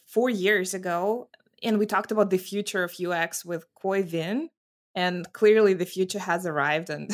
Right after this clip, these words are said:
<laughs> we can talk about <laughs> design again with you today. I'm curious, uh, before we dive into the main topic, uh, which is the careers part,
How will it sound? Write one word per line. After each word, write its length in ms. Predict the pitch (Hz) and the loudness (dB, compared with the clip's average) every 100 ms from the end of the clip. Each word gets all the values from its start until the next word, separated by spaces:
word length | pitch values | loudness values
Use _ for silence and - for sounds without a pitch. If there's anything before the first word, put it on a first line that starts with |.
| - | 6
<laughs> 60 | |
we 120 | 349 | 6
can 240 | 277 - 202 | 6 2 0
talk 240 | 196 170 | 0 0
about 400 | 175 - 62 - - - | -4 -8 -6 -8 0 0
<laughs> 220 | - - | 2 0
design 420 | 220 233 - 143 185 | 0 0 0 0 -2
again 420 | 175 165 156 202 | -2 -2 0 0
with 160 | 196 185 | -2 -2
you 160 | 165 | -6
today. 420 | 190 226 202 220 - - - - - - _ _ _ - | -6 -4 -2 -4 -8 -14 -12 -12 -14 -18 _ _ _ -2
I'm 140 | 269 | -2
curious, 440 | - 415 415 381 - - | 4 6 8 4 -2 -4
uh, 120 | 233 | -2
before 380 | 208 247 262 311 | 0 0 2 2
we 140 | 277 262 | 2 -2
dive 340 | 196 214 226 | 2 4 4
into 280 | 262 247 233 | 2 2 0
the 100 | 196 | 0
main 240 | 190 202 | 2 2
topic, 420 | 202 160 156 160 - | 0 -4 -4 -6 -6
uh, 160 | - | -6
which 240 | 170 165 - | -4 -4 -4
is 300 | 156 - - _ | -4 -6 -8 _
the 120 | 170 | -6
careers 580 | 165 185 185 156 170 208 | -4 2 2 2 0 -2
part, 440 | - - 190 247 | -4 -2 0 -2